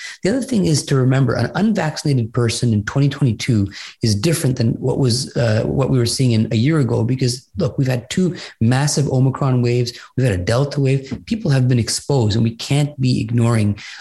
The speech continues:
uh, post-infection im-, immunity. So I think that the bottom line is the paper was a model. I don't think it reflects real life. And I think that there's a lot of assumptions that went into it that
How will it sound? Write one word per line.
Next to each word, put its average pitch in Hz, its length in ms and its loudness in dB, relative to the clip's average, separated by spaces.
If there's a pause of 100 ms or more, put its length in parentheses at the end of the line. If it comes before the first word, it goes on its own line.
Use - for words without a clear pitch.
(100)
uh, 101 160 0
post-infection 110 760 0
im-, 104 100 4
immunity. 104 580 2
So - 160 -2
I 127 80 2
think 190 280 -2
that 131 180 -2 (320)
the 131 120 -2
bottom 202 300 0
line 127 200 2
is 127 240 -2 (140)
the 254 340 -2
paper 147 260 0
was 151 180 2
a 147 40 4
model. 127 340 2
I 123 60 2
don't 135 220 0
think - 160 -4
it 135 40 0
reflects 120 480 -2
real 113 240 2
life. 117 400 -2
And 107 200 0 (280)
I 120 80 2
think 127 260 0
that 120 120 0
there's 120 220 0
a - 100 -2
lot 131 220 2
of 135 200 -2
assumptions 131 540 0
that 117 140 0
went 139 160 2
into 123 260 2
it 113 140 -2
that - 280 -2